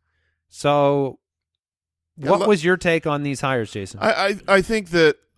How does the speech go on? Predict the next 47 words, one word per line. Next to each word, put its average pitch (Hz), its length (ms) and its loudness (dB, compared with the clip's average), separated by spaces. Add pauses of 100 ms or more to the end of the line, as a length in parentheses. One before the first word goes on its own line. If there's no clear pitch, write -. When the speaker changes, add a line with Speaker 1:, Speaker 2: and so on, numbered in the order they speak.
(360)
Speaker 2:
I'm 147 180 -2
glad 160 260 4
they 151 100 2
hired 123 280 0
Lovie 107 220 -6
Smith. 110 360 -8
He 139 100 -6
deserved 117 640 -6
it. 131 180 -2
He 117 120 -8
was, 110 340 -6
I 135 100 -4
mean, 120 120 -4
the 123 100 -2
defense 147 420 -2
played 113 280 -6
fan-, 113 240 -10
fantastically 131 1040 -6
given 123 340 -2
their 117 120 -2
roster 113 560 -2
last 107 440 -4
year. 117 300 -4 (380)
Um, 113 640 -2 (280)
Pep 196 200 -2
Hamilton, 208 580 -2
he 180 640 -6
was 147 460 0
part 156 320 -2
of 143 320 -2
the 131 80 -6
development 147 500 -2
of 131 80 -6
Andrew 123 320 -6
Luck. 156 500 -2 (420)
So - 180 -2
that's 175 200 2
kind 208 180 -2
of 170 60 0
the 143 80 0
pro, 170 320 0
like, 143 220 -2
oh, 135 240 2
you 107 160 -4
know, 110 120 0
he, 139 220 -2
he, 151 200 -12